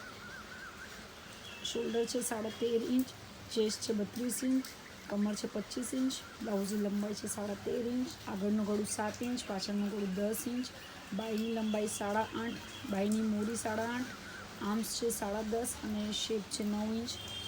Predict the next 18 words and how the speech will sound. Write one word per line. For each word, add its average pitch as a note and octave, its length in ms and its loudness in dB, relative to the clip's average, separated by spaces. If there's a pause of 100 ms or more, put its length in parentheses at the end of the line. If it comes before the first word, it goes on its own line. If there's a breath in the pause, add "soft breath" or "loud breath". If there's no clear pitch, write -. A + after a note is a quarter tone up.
(180)
તો A#3 60 -2
ફ્રેન્ડ્સ, B3 300 -2
આટલું A3+ 280 -2
મેઝરમેન્ટ G#3+ 460 2
છે. - 140 -2
આટલા G3+ 260 -2
મેઝરમેન્ટ G#3 580 0
પરથી G#3 320 -2
આપણે G3+ 360 0 (460)
કટોરીવાળું G3+ 600 2
બ્લાઉઝ G#3+ 280 0
કટ G#3+ 200 0
કરવાનું A3 380 0
છે. - 100 -2
તો A#3 120 2
એના A3+ 200 2
માટે A3+ 200 0
આપણે A3+ 260 2